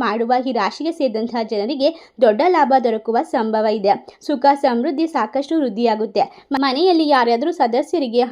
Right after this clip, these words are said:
ಆರೋಗ್ಯದಲ್ಲಿ ತೊಂದರೆ ಕಾಡ್ತಾ ಇದ್ರೆ ಅದು ಕೂಡ ಸರಿ ಹೋಗುತ್ತೆ. ಈ ಒಂದು ಸಂದರ್ಭದಲ್ಲಿ ಅವರ ಸಮಸ್ಯೆಗಳೆಲ್ಲವೂ ಕೂಡ ದೂರ ಆಗ್ತಾ ಹೋಗುತ್ತೆ. ಇನ್ನು ನಿಮ್ಮ ಆರೋಗ್ಯ ಕೂಡ ವೃದ್ಧಿಯಾಗುತ್ತೆ. ಪ್ರೀತಿಯಲ್ಲಿರುವಂತಹ ವ್ಯಕ್ತಿ ವ್ಯಕ್ತಿಗಳಿಗೆ ಈ ಒಂದು ಸಂದರ್ಭದಲ್ಲಿ ಅಪಾರವಾದ ಪ್ರೀತಿ ಸಿಗುತ್ತೆ. ಮತ್ತೆ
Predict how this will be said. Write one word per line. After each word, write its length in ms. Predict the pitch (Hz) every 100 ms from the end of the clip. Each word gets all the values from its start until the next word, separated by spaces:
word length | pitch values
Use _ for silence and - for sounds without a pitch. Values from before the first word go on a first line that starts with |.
| 233
ಆರೋಗ್ಯದಲ್ಲಿ 580 | 226 294 - 269 240 262 - - -
ತೊಂದರೆ 300 | 214 233 339
ಕಾಡ್ತಾ 380 | 339 262 240 220
ಇದ್ರೆ 180 | 226 294 269
ಅದು 140 | 208 294
ಕೂಡ 180 | 269 254 294
ಸರಿ 200 | 220 220
ಹೋಗುತ್ತೆ. 380 | 214 214 233 233 247
ಈ 40 | 240
ಒಂದು 240 | 220 240 247
ಸಂದರ್ಭದಲ್ಲಿ 680 | 202 220 294 311 254 233 214
ಅವರ 120 | 220 233 240
ಸಮಸ್ಯೆಗಳೆಲ್ಲವೂ 800 | 202 269 330 285 247 208 202 214 285
ಕೂಡ 80 | 294 285 - -
ದೂರ 180 | 240 277 269
ಆಗ್ತಾ 300 | 214 - 302
ಹೋಗುತ್ತೆ. 400 | 294 240 214 233 240
ಇನ್ನು 200 | 262 254
ನಿಮ್ಮ 140 | 240 240 247 220
ಆರೋಗ್ಯ 260 | 233 262 254
ಕೂಡ 180 | 226 277
ವೃದ್ಧಿಯಾಗುತ್ತೆ. 680 | 269 202 226 214 214 202 226 - - - _
ಪ್ರೀತಿಯಲ್ಲಿರುವಂತಹ 880 | 302 359 370 370 302 262 247 240 240 247
ವ್ಯಕ್ತಿ 240 | 220 -
ವ್ಯಕ್ತಿಗಳಿಗೆ 420 | 233 233 277 294 285
ಈ 120 | 254
ಒಂದು 200 | 240 226
ಸಂದರ್ಭದಲ್ಲಿ 720 | 247 220 226 302 294 233 233 220
ಅಪಾರವಾದ 580 | 214 262 294 320 254 220 240
ಪ್ರೀತಿ 340 | 240 233 247
ಸಿಗುತ್ತೆ. 420 | 247 226 220 240
ಮತ್ತೆ 280 | 240 311